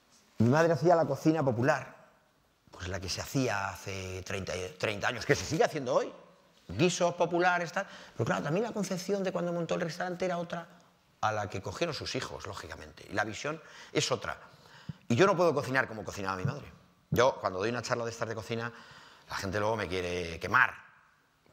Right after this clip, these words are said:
Porque digo, yo cocino mejor que mi madre. Claro,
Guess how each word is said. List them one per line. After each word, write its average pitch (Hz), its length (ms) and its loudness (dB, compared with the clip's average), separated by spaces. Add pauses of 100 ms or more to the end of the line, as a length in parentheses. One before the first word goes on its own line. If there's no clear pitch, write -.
Porque 85 260 -4
digo, 76 380 -8
yo 117 240 2
cocino 117 340 -4
mejor 120 240 -2
que 127 80 -2
mi 107 80 -6
madre. 110 320 0 (1900)
Claro, 101 300 -2